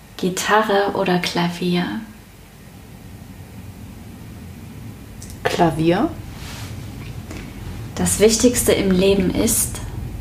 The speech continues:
Speaker 2: Die Liebe. <laughs>
Speaker 1: Das Zweitwichtigste im Leben ist?
Speaker 2: Zu leben.
Speaker 1: Und die Magie unseres Daseins besteht?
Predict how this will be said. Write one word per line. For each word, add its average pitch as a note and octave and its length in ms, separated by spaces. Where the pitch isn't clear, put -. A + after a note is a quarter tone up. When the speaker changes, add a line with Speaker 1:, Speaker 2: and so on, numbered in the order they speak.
Speaker 2:
Die F#3 100
Liebe. D3 480
<laughs> - 140
Speaker 1:
Das F#3 140
Zweitwichtigste F3+ 1040
im G3+ 240
Leben B3 500
ist? - 240
Speaker 2:
Zu - 240
leben. D#3 640
Speaker 1:
Und F#3 180
die G3 80
Magie G3+ 420
unseres G#3 520
Daseins G#3+ 720
besteht? G3+ 760